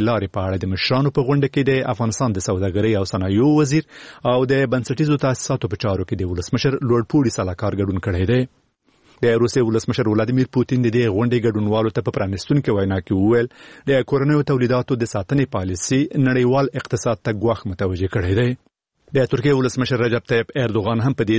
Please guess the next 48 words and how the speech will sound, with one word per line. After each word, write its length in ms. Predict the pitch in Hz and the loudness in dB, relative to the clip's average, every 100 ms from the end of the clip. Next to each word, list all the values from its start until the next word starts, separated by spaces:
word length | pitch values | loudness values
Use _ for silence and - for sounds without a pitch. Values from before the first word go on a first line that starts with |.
| 110 | 2
دوه 100 | 107 | 0
ورځنۍ 340 | 98 107 117 123 | 0 0 0 2
غونډه 180 | 131 123 | 0 0
کې 80 | 135 | -2
چې 60 | 127 | -2
د 40 | 107 - | -2 0
څو 80 | 120 101 | -2 0
محدودو 400 | 90 98 127 131 | -2 0 2 2
لویدیځو 400 | 123 123 139 127 | 2 0 2 0
هیوادونو 420 | 104 95 95 107 98 | 0 0 0 0 0
مشران 380 | 92 - 123 98 | -2 0 0 -2
به 60 | - | -4
پکې 160 | 95 101 | -4 0
ګډون 200 | 104 127 | 0 2
وکړي، 260 | 135 - 135 110 | 2 0 -2 -2
برخه 180 | - 92 | -4 -8
اخیستې 300 | - - 110 | -10 -4 -2
ده. 60 | 104 123 _ - - - - | -2 -4 _ -20 -20 -20 -2
ویل 160 | 120 107 | 0 2
کېږي 220 | 131 113 | 0 0
چې 60 | 120 | 0
د 60 | 117 | 0
ایټالیا، 440 | 120 117 101 107 117 | 0 0 2 2 2
هسپانیا 400 | 131 - 131 127 123 | -2 -2 0 2 2
او 80 | 117 | 2
یونان 320 | 113 123 117 | 2 2 0
صدراعظمان 500 | 110 95 95 101 107 123 | -2 -2 -2 -2 0 0
به 80 | 127 | 0
په 120 | 131 | 0
دې 100 | 120 104 | 0 0
غونډه 200 | 107 107 | 0 0
کې 80 | - 110 | -2 0
ګډون 200 | 107 98 90 | 0 0 -2
وکړي. 300 | 87 127 135 135 - - - | -4 0 0 -2 -12 -20 -4
د 40 | 127 117 135 | 0 0 0
امریکا 300 | 135 143 135 | 0 0 0
متحدو 360 | 127 113 123 127 | 0 0 2 2
ایالتونو 380 | 117 113 127 120 | 0 0 0 0
دې 300 | 110 117 95 | 2 0 0
غونډې 220 | 120 123 | 0 0
ته 60 | 135 | 0
د 160 | 117 - | -2 -2
سپینې 220 | 147 120 98 | 0 0 0
ماڼۍ 220 | 92 104 117 | -2 0 0
یو 100 | 120 | 0
سلاکار 420 | 120 110 123 92 85 | -2 -2 -2 -4 -6
استولی 480 | - 95 95 98 110 | -6 -2 0 0 2
دی. 100 | 143 | 0